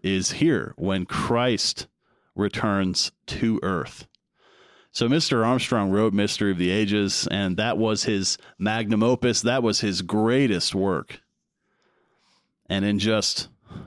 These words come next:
four months' time, from September nineteen eighty-five until Mister Armstrong's death in January nineteen eighty-six, hundreds of thousands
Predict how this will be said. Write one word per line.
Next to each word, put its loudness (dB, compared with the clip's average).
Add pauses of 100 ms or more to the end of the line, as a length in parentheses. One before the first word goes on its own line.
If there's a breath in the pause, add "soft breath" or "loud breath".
(120 loud breath)
four 0
months' 0
time, -2 (580)
from -4
September 0
nineteen 0
eighty-five 0
until 0 (180 loud breath)
Mister -2
Armstrong's 2
death 0
in 2
January 0
nineteen 0
eighty-six, 0 (1120)
hundreds 2
of 0
thousands 0